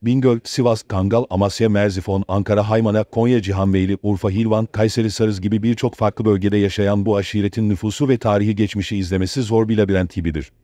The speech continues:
Sürgünlerin sessiz hikayesi. Bugün bildiğimiz gibi Cihanbeyli aşiretinin yaşadığı sürgünlerin nedenleri ve nedenleri tarihi belgelerde net değildir.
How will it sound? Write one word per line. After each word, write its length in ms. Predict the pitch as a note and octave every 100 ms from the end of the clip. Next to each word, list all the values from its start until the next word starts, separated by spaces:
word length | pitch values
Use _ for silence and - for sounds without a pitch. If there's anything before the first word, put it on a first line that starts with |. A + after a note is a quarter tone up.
| _ _ _ _ _
Sürgünlerin 560 | - B2+ A#2+ B2+ C3+ C3+
sessiz 460 | B2+ A2+ - B2+
hikayesi. 540 | A#2 G#2+ G#2 G2+ A2+ G2+
Bugün 280 | G#2 A2+
bildiğimiz 460 | G2+ F#2 F#2+ G2 F2+
gibi 240 | F#2 A2+ -
Cihanbeyli 500 | A2+ G#2+ G#2 G#2+ A2
aşiretinin 540 | G2+ - G2+ G2+ G#2+
yaşadığı 400 | G#2 G2 G2+ G#2+
sürgünlerin 600 | G2 G#2 F#2+ F#2 G2 G2+
nedenleri 420 | F#2 F#2 F#2+ G2+
ve 100 | A2
nedenleri 420 | G2+ F#2+ F#2+ G2 G2+
tarihi 400 | G2+ F#2+ G2 G2
belgelerde 540 | F#2+ F#2+ F#2 F#2 A2
net 200 | G2+ -
değildir. 400 | F#2 E2 D2+ -